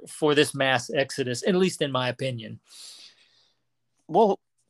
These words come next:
Speaker 2: first of all, Scott, why is the Big twelve, like, so, so, suddenly turned into public enemy number one with all this?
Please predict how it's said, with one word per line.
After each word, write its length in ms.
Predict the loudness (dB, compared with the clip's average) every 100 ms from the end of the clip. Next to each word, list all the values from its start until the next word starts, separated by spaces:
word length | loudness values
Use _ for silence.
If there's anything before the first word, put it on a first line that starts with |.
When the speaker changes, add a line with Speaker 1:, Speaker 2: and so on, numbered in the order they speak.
| _ -4
Speaker 2:
first 260 | 2 2 4
of 60 | 6
all, 160 | 6
Scott, 420 | 4 0 -2 -2 -4
why 160 | -2 0
is 160 | -2
the 80 | -4
Big 240 | -2 -2
twelve, 340 | -2 0 2 2
like, 160 | -2 -4
so, 240 | -8 -8 -8
so, 360 | -4 -4 -4
suddenly 300 | -4 -4 -4
turned 240 | -4 -4 -6
into 280 | -6 -4 -2
public 320 | -2 -2 -2
enemy 240 | -4 -4 -6
number 240 | -2 -2
one 240 | -2 -6
with 120 | -6 -2
all 180 | -4
this? 360 | -2 -6 -8